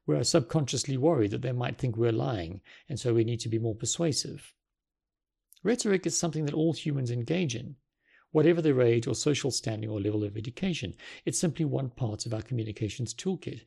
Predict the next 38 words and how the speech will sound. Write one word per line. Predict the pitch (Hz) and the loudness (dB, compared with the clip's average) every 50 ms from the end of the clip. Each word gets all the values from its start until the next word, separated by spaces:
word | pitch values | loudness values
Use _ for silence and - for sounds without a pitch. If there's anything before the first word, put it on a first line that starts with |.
| - - - - - - - | -20 -20 -20 -20 -14 -4 0
It | 151 147 | 2 2
is | 147 139 143 - | 2 2 0 -2
inappropriate | 165 170 175 190 180 - - 180 170 175 - 120 113 - 117 - - - - - _ _ _ _ - | -2 -2 0 -2 -2 0 0 0 0 0 -2 -4 -4 -4 -6 -6 -4 -4 -4 -4 _ _ _ _ -6
to | - 143 | -4 -2
use | 127 110 104 | -2 -2 -4
in | 98 | -6
a | 95 | -4
scientific | - - - 156 120 101 104 - - - - | -2 -2 0 0 -2 -2 -6 -8 -12 -12 -10
paper, | - 92 - - - - 139 - _ _ _ _ _ | -8 -8 -6 -6 -8 -8 -10 -12 _ _ _ _ _
because | - 113 131 117 104 | -4 0 0 2 4
that | 127 120 110 | 4 2 2
is | 107 | 2
a | 110 | 0
highly | 104 113 113 104 | -2 -2 -4 -4
specific | 95 - 113 101 101 - - - | -6 -6 -4 -4 -4 -6 -8 -8
form | - 117 107 101 | -6 -4 -4 -4
of | 92 - | -6 -8
communication | - - 98 98 98 101 - - 139 131 110 107 101 | -10 -10 -8 -8 -10 -8 -4 0 0 0 0 -2 -4
that | 92 - | -8 -10
specifically | - - - - 131 120 - 113 - 104 98 | -10 -8 -6 -6 -4 -4 -6 -6 -6 -6 -8
tries | - - - 117 107 98 | -6 -4 -4 -4 -4 -4
to | - - - | -6 -10 -8
present | - 113 98 110 110 107 - - - _ - | -6 -4 -2 -2 -2 -4 -6 -10 -14 _ -2
evidence | 123 117 104 107 98 98 95 - - | -2 -2 0 -2 -4 -4 -6 -8 -8
and | 101 90 - - | -10 -10 -10 -8
pure | - 110 90 85 | -6 -4 -4 -2
logic. | 104 117 123 104 - - - - - - - - - - - _ _ _ - | -2 -4 -4 -4 -6 -6 -8 -12 -16 -20 -20 -20 -20 -20 -20 _ _ _ 2
But | 170 151 139 | 2 4 4
it | 147 135 | 4 2
is | 123 117 | 2 0
a | 120 | 0
mistake | 110 101 98 - - - - 269 226 - - 139 - - - - - - _ - | -2 -2 -2 -4 -4 -2 2 2 2 2 0 -4 -8 -14 -18 -20 -20 -20 _ -10
to | - 131 117 - _ - | -8 -8 -8 -8 _ -2
carry | - - 156 175 185 160 | 2 4 4 6 4 4
that | 135 123 113 | 4 2 2
approach | 107 - - 120 104 - - - | 0 0 0 0 0 0 0 -2
over | 95 92 95 | -2 -2 -2
in | 95 92 104 | -4 -4 -6